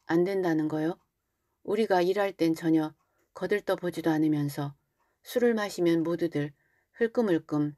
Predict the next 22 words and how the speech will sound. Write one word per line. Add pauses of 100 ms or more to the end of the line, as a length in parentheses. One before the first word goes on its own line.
쳐다본단
말이야. (720)
내가
벌어서
내가
마시고 (540)
마누라한테도
한턱
쓰고
있는데 (300)
뭐 (320)
잘못된
거요?" (1000)
"아, (120)
아니요." (600)
뭐라고
대답해야
할지
몰라서 (400)
네올로도프는
이렇게
말했다.